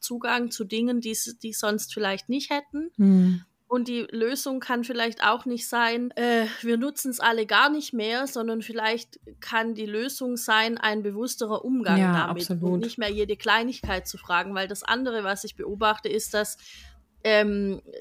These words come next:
Speaker 1: diese K I ja teilweise Antworten gibt, einfach nur, weil ich die hören will. Ich weiß
Speaker 2: Ja,
Speaker 1: nicht,
Speaker 2: ja.
Speaker 1: ob wir das schon mal besprochen hatten hier im Podcast.
Speaker 2: Mhm.
Speaker 1: Und dann laufen Leute rum und sagen, das hat die K I gesagt, das ist Wahrheit. Also, dass sie
Speaker 2: Ja.
Speaker 1: quasi wie eine Suchmaschine benutzt wird.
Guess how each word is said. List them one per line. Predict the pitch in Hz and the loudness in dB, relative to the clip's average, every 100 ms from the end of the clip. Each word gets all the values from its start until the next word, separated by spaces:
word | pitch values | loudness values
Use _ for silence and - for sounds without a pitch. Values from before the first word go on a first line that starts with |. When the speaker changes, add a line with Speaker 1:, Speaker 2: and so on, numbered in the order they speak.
| - - | -14 -8
Speaker 1:
diese | 208 - 202 | -2 -2 -2
K | 214 190 220 | 0 0 0
I | 240 | 2
ja | 233 214 | 2 2
teilweise | - 220 214 208 - | 0 0 2 0 0
Antworten | - 247 - 190 202 | 0 0 0 0 -2
gibt, | 190 220 233 - | -4 -6 -4 -4
einfach | 202 214 196 | -4 -6 -4
nur, | 214 220 | -2 2
weil | 202 196 190 | 2 2 0
ich | 202 - | -6 -10
die | 180 165 | -6 0
hören | 214 170 170 | 0 0 -4
will. | 165 156 170 - _ | -6 -6 -8 -14 _
Ich | - | 0
weiß | 226 | 6
Speaker 2:
Ja, | 240 | 8
Speaker 1:
nicht, | 240 | 8
Speaker 2:
ja. | 190 | 6
Speaker 1:
ob | 175 | 4
wir | |
das | 175 190 | -2 -6
schon | 202 | -6
mal | 190 180 | -4 -6
besprochen | 185 - 202 214 | -10 -6 -4 -4
hatten | 202 185 196 | -6 -8 -8
hier | 185 | -8
im | |
Podcast. | 170 196 - 240 240 - - | -6 -10 -6 -4 -4 -8 4
Speaker 2:
Mhm. | 208 202 190 196 | 6 8 8 4
Speaker 1:
Und | 214 208 | 0 -2
dann | 196 214 226 | -2 -2 -4
laufen | - 214 208 208 214 | -4 0 0 0 -2
Leute | 196 196 | -2 -2
rum | 185 233 | -2 -2
und | 233 | -2
sagen, | 226 214 | -2 -2
das | 202 - | -4 -6
hat | 202 | -6
die | 196 | -6
K | - - | -6 -6
I | 202 | -6
gesagt, | 233 233 214 208 | -4 -2 -2 -4
das | 196 | -6
ist | 180 - | -6 0
Wahrheit. | 196 226 165 165 - | 2 4 2 -2 -4
Also, | 170 190 | -4 -4
dass | 185 208 | 2 6
sie | 202 | 6
Speaker 2:
Ja. | |
Speaker 1:
quasi | 196 190 - 190 | 6 2 0 -4
wie | |
eine | 190 | -4
Suchmaschine | 190 233 240 262 247 - 190 185 170 | -4 -6 -4 -2 0 -2 -2 -4 -2
benutzt | 175 175 - - - | -4 -4 -6 -12 -10
wird. | 170 160 151 | -2 -2 -2